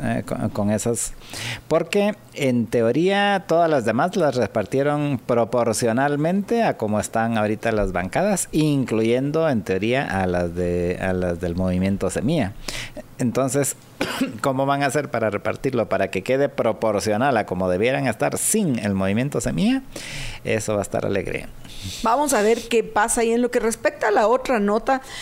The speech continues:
Speaker 2: pues ya les comentamos que el juez séptimo penal, Freddy Orellana, eh, eh,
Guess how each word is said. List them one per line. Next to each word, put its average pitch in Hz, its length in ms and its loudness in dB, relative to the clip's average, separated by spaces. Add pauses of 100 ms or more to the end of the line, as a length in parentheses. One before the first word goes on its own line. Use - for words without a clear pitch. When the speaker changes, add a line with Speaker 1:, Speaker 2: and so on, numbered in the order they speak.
(100)
Speaker 2:
pues 277 120 0
ya 277 120 4
les 330 180 0
comentamos 226 640 0
que 175 420 2 (140)
el 180 300 4
juez 226 240 0
séptimo 247 400 2
penal, 196 640 2
Freddy 226 520 2
Orellana, 180 760 2 (520)
eh, 180 240 2 (200)
eh, 180 120 2